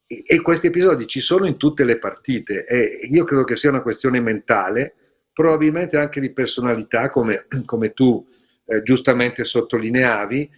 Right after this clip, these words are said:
anche se s-, mi sembra difficile accettare anche questa spiegazione, quindi ha ragione Davide, quest'anno l'Atalanta è un mistero buffo, o meglio, non solo buffo, anche un po' tragico qualche volta,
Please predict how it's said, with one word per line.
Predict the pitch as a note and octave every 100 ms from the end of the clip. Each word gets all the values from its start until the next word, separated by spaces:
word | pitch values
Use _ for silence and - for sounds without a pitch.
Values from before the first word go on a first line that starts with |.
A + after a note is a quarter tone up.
| - - _
anche | - E3 D#3+ D3
se | - E3 D3 - _ _ _ _ _ _ _ -
s-, | - B2+
mi |
sembra | B2 D#3+ F3 D#3+
difficile | B2 - F#3 - C#3+ B2
accettare | - C3 - D3 D3
anche | C3+ C3+ -
questa | C3 C3
spiegazione, | B2 B2+ A#2 A2 - D3 C#3+ A2+ F2+ _ G2+ F#2+ _
quindi | C3 C3 A#2+ G2 _ _ _ -
ha | A2
ragione | A#2 C#3 C#3
Davide, | C#3+ D3+ C3 A#2+
quest'anno | B2+ - D3 D3+
l'Atalanta | C3+ C3+ B2+ C#3+ D3
è | C3
un |
mistero | B2 - C3 A#2
buffo, | A#2 C3 - G#2+ - _ _ _ _ - - -
o | -
meglio, | A2+ A#2 G2 F2+ _ - _ -
non | G#2+ G#2
solo | A2 G2+
buffo, | F#2 A2 - F2
anche | F#2+ -
un | G2
po' | - F#2+
tragico | F2+ - - - G#2+
qualche | D#2 - E2
volta, | C2+ - - A2